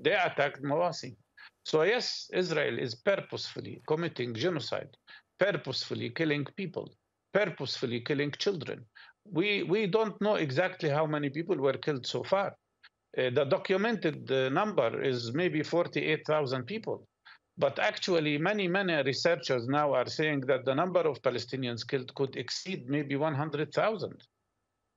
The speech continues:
And, uh, because there are so many people missing, so many people, so many places destroyed, thousands of people under the rubble that nobody can reach them. And add to that,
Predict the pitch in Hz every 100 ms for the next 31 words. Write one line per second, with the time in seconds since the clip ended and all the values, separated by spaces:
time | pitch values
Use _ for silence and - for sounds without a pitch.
0 | _ 139 135 143 131 135 131 143 139 170
1 | 135 151 196 175 131 175 202 196 185 180
2 | 165 151 147 143 156 160 139 - - 165
3 | 190 180 175 165 156 151 139 170 165 165
4 | 143 151 151 151 123 131 - 135 147 143
5 | - - - 175 208 170 185 156 151 -
6 | - 147 135 147 139 131 135 127 127 147
7 | 135 127 117 127 135 131 123 120 117 156
8 | - 101 101 113 _ - - _ _ -
9 | 151 151 208 240 190 165 151 156